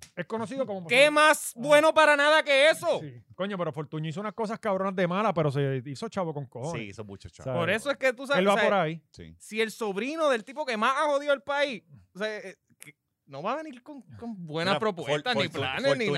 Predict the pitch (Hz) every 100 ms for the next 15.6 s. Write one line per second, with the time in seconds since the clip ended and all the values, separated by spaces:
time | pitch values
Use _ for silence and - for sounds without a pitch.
0 | 175 226 226 196 143 127 143 151 175 170
1 | 185 190 185 180 - 160 165 165 170 180
2 | 165 185 185 170 147 135 139 180 170 143
3 | 139 123 113 113 143 151 170 - 185 185
4 | 185 143 139 127 117 104 104 120 143 147
5 | 123 - 120 107 101 101 107 101 98 101
6 | 92 101 98 98 98 - 113 98 98 98
7 | 104 95 90 82 87 123 123 135 131 104
8 | 95 95 160 170 180 180 180 226 254 262
9 | 262 262 226 262 247 208 - 180 - -
10 | 156 151 - 139 135 185 180 202 233 262
11 | 262 247 269 302 277 262 175 170 165 170
12 | 185 202 165 233 - 190 165 208 247 277
13 | 269 208 196 294 156 269 285 269 - -
14 | 269 262 208 233 285 285 320 311 262 233
15 | 196 226 185 175 -